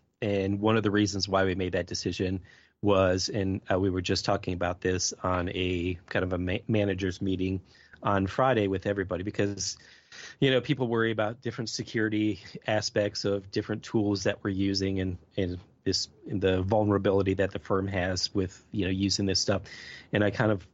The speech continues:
you know, applauded them for choosing Zoom over, like, say, Microsoft Teams, 'cause I've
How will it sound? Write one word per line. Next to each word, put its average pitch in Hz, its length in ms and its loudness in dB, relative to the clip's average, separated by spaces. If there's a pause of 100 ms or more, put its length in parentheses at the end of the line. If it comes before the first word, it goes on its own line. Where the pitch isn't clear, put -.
(120)
you 107 100 -2
know, 90 120 2
applauded 143 440 2
them 101 180 2
for 98 300 0
choosing 123 640 2
Zoom 107 520 2 (580)
over, 107 520 2 (280)
like, 95 120 -2
say, 104 160 0
Microsoft 101 540 0
Teams, 147 480 2
'cause 117 180 -2
I've 143 220 0